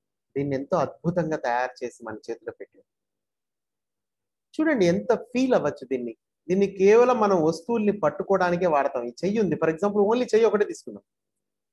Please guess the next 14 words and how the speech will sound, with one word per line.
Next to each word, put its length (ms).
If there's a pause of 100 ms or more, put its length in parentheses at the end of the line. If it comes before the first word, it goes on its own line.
(180)
ఈ 100 (100)
చేతిని 300
మనము 520 (1500)
only 500
ముట్టుకోవడానికి, 760
ఒక 200
వస్తువుల్ని 640
పట్టుకోవడానికి, 1000
to 100
hold 240
the 160
things, 500 (1040)
దాన్ని 160
వాడుతున్నాం. 480